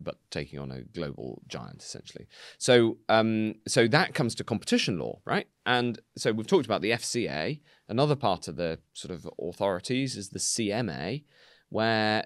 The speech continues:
you know, making sure that our competition law is up to scratch for the digital age is another huge task that we should be undertaking post-Brexit, 'cause it's very, it's, it's,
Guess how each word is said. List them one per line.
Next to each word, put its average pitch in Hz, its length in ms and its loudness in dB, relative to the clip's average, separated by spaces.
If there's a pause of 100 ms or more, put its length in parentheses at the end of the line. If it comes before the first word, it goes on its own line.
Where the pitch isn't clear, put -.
you 120 140 -2
know, 98 80 -2
making 135 360 -4
sure 120 200 -4
that 110 100 -4
our 107 100 2
competition 113 640 -6
law 71 260 -4
is 90 140 -6
up - 180 -6
to - 120 -12
scratch - 500 -6
for 78 60 -12
the 78 100 -10
digital - 420 -10
age 87 400 -6 (460)
is 117 160 -2
another 123 480 -2 (160)
huge 135 880 -2
task - 600 -6 (240)
that 101 140 -4
we 98 260 0
should 117 300 -4
be 90 140 -2
undertaking 85 720 -6 (280)
post-Brexit, - 640 -4
'cause 101 160 -10
it's 95 140 -8
very, 101 500 0 (240)
it's, 95 240 -12
it's, 92 240 -4